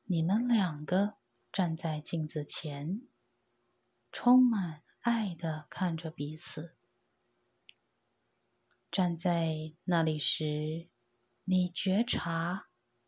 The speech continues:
好多部分的你都不见了。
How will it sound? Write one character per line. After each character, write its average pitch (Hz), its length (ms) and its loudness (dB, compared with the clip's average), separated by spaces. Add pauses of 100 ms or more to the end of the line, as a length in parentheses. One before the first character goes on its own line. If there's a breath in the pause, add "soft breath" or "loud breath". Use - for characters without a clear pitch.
(240)
好 160 320 -2
多 254 320 2
部 247 260 6
分 208 240 4
的 175 140 4
你 151 340 -2 (580)
都 165 160 -4
不 160 200 -8
见 196 420 -2
了。 - 240 -12